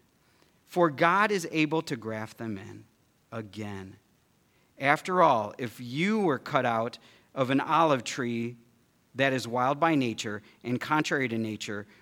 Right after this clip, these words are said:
were grafted into the cultivated olive tree, how much more readily will these, the natural branches, be grafted into the olive tree?" You have to understand grafting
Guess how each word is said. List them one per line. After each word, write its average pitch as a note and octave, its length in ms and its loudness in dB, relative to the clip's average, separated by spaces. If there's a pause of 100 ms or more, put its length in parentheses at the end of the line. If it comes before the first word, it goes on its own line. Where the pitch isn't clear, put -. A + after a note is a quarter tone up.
(100)
were B2 160 -2
grafted C3+ 640 2
into D3+ 340 0
the B2 160 0 (200)
cultivated D#3 600 -2
olive A#2 300 -2
tree, A2 400 -8 (220)
how D3 180 6
much F3+ 300 0
more C#3+ 360 4
readily A#2+ 640 0 (720)
will B2+ 260 0
these, B2+ 600 0 (460)
the C3 140 2
natural C#3+ 420 2
branches, A#2 580 -4
be A2 140 -10
grafted A#2 600 -8
into A2 400 -10
the A2+ 120 -8
olive G#2 520 -10
tree?" F#2+ 520 -12 (3500)
You E3+ 160 0
have F3 160 0
to D3 80 -2
understand A2 580 -6
grafting G2 560 -10